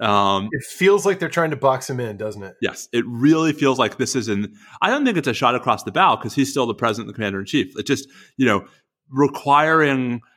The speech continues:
Speaker 1: Biden to spend even more of his precious capital to deal with the military commissions, where, you know, he's made noises quite, I think, clearly, but not, not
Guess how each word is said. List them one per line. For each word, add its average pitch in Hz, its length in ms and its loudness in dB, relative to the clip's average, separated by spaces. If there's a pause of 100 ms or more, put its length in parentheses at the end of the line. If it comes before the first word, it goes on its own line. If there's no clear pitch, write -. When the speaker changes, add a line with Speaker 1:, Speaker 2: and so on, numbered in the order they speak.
(300)
Speaker 1:
Biden 120 360 2
to 110 80 -2
spend 110 340 0
even 104 240 0
more 113 400 4
of 104 160 2
his 107 180 -4
precious 123 420 -2
capital 95 800 -2 (280)
to - 120 -8
deal 110 320 2
with 104 140 2
the 104 60 -4
military 120 500 0
commissions, 90 560 -8
where, 110 340 4 (240)
you 170 80 2
know, 120 140 2 (160)
he's 202 280 0
made 160 240 2
noises 135 580 4
quite, - 580 -4 (260)
I 110 100 -2
think, 101 420 -6 (320)
clearly, 160 500 2
but 104 200 -4
not, 113 340 2 (180)
not 117 300 2